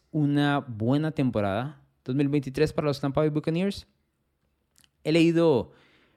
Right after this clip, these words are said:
versiones en las que los Buccaneers parecen estar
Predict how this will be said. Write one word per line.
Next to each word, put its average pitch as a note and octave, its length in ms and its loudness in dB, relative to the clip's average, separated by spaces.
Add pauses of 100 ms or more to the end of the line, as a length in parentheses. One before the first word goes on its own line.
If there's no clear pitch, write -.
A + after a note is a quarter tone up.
(100)
versiones G#2+ 800 0
en F#2+ 100 -4
las F2 180 -8
que G2 120 -4
los G2+ 120 -2
Buccaneers C#3+ 480 4
parecen G#2 480 -2
estar A2 460 -4